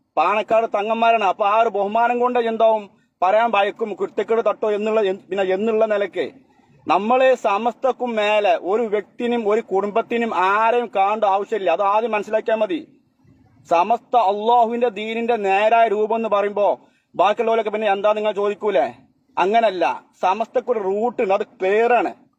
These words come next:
ക്രിസ്റ്റൽ ക്ലിയർ, ഒരു സംശയമില്ല. നമ്മൾ ആ നിലയ്ക്ക് ജീവിക്കാൻ വേണ്ടി ശ്രമിച്ചാൽ ആ റൂട്ട് നമുക്ക് കാണാൻ വേണ്ടി പറ്റും. നമ്മൾ എന്താ സത്യം വിളിച്ചു പറയുമ്പോ ഫിത്തിനക്കാരൻ,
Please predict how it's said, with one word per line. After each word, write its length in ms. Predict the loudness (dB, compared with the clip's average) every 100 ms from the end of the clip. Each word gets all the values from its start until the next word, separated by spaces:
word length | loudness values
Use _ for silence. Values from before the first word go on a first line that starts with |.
| _ _ _ -6
ക്രിസ്റ്റൽ 420 | -6 -4 0 0
ക്ലിയർ, 260 | 2 4 4
ഒരു 160 | 2
സംശയമില്ല. 840 | 0 -2 -2 -2 0 2 0 -2 -6 _ _ _ _ -2
നമ്മൾ 260 | 0 2
ആ 240 | 2 2 2
നിലയ്ക്ക് 320 | 2 0 -4
ജീവിക്കാൻ 440 | -8 -8 -2 0
വേണ്ടി 140 | 0 -4
ശ്രമിച്ചാൽ 560 | -6 -6 0 2 2
ആ 120 | 2 0
റൂട്ട് 260 | -2 -2
നമുക്ക് 220 | -6 -6
കാണാൻ 320 | -2 -2 0 -2
വേണ്ടി 180 | -4
പറ്റും. 580 | -2 -4 -4 -8 -8 -20 _ -20 -20 -20 _ _ _ -4
നമ്മൾ 260 | -2 2 2
എന്താ 220 | 2 0
സത്യം 480 | 0 -2 0 -4 -2
വിളിച്ചു 320 | -4 -6 -6
പറയുമ്പോ 460 | 0 0 0 -2 -2
ഫിത്തിനക്കാരൻ, 840 | -4 -6 -4 -2 2 2 2